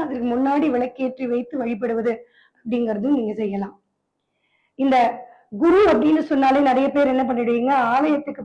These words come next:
போய் தட்சிணாமூர்த்தியை போய் வழிபட ஆரம்பிச்சிருவீங்க. தட்சிணாமூர்த்தி அப்படிங்கிறது சிவனின் அம்சம்.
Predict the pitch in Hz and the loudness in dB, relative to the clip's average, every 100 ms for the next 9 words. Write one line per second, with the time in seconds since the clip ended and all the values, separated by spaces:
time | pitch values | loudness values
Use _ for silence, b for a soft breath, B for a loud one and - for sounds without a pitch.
0 | 247 294 - B B 196 240 - 392 370 | -2 -2 -4 B B -8 -6 -4 0 2
1 | 359 320 294 - 254 262 285 226 247 254 | 4 2 2 0 -2 0 0 2 0 2
2 | 226 214 208 208 226 202 196 202 _ _ | 0 0 -4 -8 -8 -6 -8 -10 _ _
3 | _ _ _ - 202 208 294 294 294 285 | _ _ _ -8 -6 -4 0 2 4 2
4 | 277 269 320 294 226 262 247 233 311 - | 2 -2 0 0 0 0 0 0 -2 -4
5 | B B B - 294 302 370 349 - 214 | B B B -2 0 4 4 4 2 -2
6 | 226 - 214 | -6 -8 -12